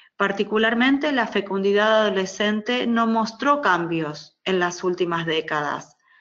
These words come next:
a pesar de que sí lo ha mostrado la disminución de la fecundidad global y la fecundidad de las mujeres adultas. Eh, en el país, los nacimientos de madres de adole-, adolescentes,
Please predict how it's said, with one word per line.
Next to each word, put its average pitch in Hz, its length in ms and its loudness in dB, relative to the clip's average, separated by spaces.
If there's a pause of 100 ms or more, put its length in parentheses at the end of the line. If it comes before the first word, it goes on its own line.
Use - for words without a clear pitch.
(280)
a 185 180 0
pesar 233 720 0
de 185 140 -4
que 185 100 -4
sí 214 220 -2
lo 214 120 2
ha 214 60 4
mostrado 214 880 0 (440)
la 185 160 0
disminución 180 800 -2
de 214 60 2
la 202 120 2
fecundidad 175 640 0
global 190 720 2 (200)
y 190 180 0
la 202 160 2
fecundidad 175 600 2
de 185 100 0
las 180 120 -2
mujeres 165 460 -6
adultas. 170 760 -2 (1500)
Eh, 190 440 4
en 208 160 4
el 214 180 2
país, 254 680 2
los 226 180 2
nacimientos 240 1000 0
de 196 120 0
madres 226 420 2
de 208 100 2
adole-, 180 560 -2
adolescentes, 185 1160 0